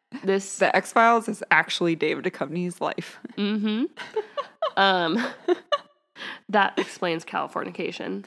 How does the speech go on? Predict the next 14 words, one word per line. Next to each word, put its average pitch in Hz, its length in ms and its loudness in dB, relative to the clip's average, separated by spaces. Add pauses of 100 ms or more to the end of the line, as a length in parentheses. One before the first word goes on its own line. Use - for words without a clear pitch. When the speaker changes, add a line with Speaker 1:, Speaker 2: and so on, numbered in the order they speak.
(100)
Speaker 1:
a - 100 -8
lot. - 180 0
Speaker 2:
And 269 140 2
Twin 254 200 -2
Speaker 1:
He 202 60 4
was 240 100 4
Speaker 2:
Peaks. 220 160 -4
Speaker 1:
just - 140 -16
really 196 280 0
fucked 185 340 -2
up. - 440 0 (100)
Speaker 2:
Yeah. 180 240 -2 (320)
Speaker 1:
Um, 180 680 0 (1900)
I 226 680 2